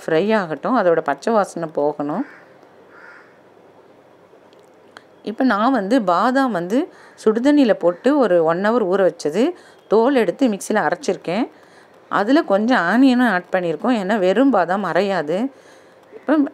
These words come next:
வெங்காயம் போட்டு அரைச்சதுனால பாருங்கள் நல்லா அரைஞ்சிருச்சு. அதை எடுத்து இதில் இப்போ நம்ம ஆட் பண்ணுறோம்,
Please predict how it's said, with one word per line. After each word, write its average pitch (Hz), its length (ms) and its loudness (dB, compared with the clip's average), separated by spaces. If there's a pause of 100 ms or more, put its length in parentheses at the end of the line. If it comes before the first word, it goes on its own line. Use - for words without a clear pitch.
(440)
வெங்காயம் 226 380 0
போட்டு 202 240 -2
அரைச்சதுனால 180 600 -4
பாருங்கள் 190 300 0
நல்லா 175 220 0 (840)
அரைஞ்சிருச்சு. 202 520 -2 (160)
அதை 202 200 0
எடுத்து 202 260 -4
இதில் 170 200 0
இப்போ 151 180 -10
நம்ம 147 200 -4
ஆட் 160 180 -8
பண்ணுறோம், 160 360 -2